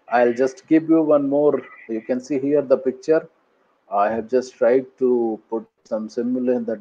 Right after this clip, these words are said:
gif here, gif files are there. You can see the plasma has been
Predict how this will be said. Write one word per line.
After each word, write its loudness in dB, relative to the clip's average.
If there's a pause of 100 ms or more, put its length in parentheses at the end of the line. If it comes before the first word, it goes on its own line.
(100)
gif -6
here, 0
gif -4
files -2
are 2
there. 0 (380)
You -8
can -2
see -4 (180)
the 0
plasma -2
has -4
been -8